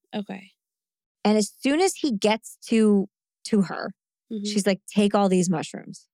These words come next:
Speaker 1: Mm-hmm.
Speaker 2: Like a heroic dose of mushrooms, like five times what you would normally need.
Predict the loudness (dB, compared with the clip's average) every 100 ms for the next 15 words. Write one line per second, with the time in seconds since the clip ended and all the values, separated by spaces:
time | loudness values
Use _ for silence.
0 | -8 -6 -6 -6 -10 _ _ _ -2 2
1 | 2 0 -2 0 0 2 2 2 0 -2
2 | 0 0 0 -6 -6 -8 -10 -14 -14 -10
3 | -8 -8 -6 0 0 0 2 2 2 -2
4 | -2 -2 -2 -4 -4 -6 -8 -10